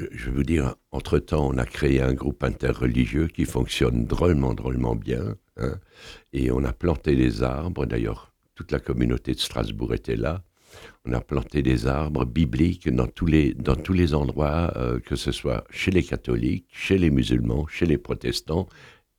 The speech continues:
et à la synagogue. Euh, il y a un circuit des arbres à Ingwiller, les gens se baladent, ils vont photographier les arbres pour voir s'ils sont en fleurs, pour voir s'ils portent des fruits,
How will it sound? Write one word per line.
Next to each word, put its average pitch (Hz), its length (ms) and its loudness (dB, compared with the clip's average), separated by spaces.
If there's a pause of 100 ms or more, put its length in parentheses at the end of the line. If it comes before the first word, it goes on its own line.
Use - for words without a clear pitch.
et 65 140 -2
à 80 60 4
la 85 120 2
synagogue. 57 800 -2 (1900)
Euh, 60 320 -2 (160)
il 71 180 0
y 76 60 6
a 82 120 0
un 69 60 -4
circuit - 500 2
des 67 220 4
arbres 71 380 -4
à 90 60 0
Ingwiller, 69 640 2
les 80 120 6
gens 78 200 2
se 78 100 -4
baladent, 65 500 -2
ils 78 100 2
vont 67 100 2
photographier 73 680 0
les 62 260 0
arbres 65 380 -4
pour - 180 -12
voir 62 180 -6
s'ils - 160 -4
sont 64 200 -2
en 57 80 -4
fleurs, 69 420 -2
pour 64 180 -12
voir 58 200 -10
s'ils - 180 -12
portent 57 300 -12
des 62 100 -4
fruits, 78 380 -4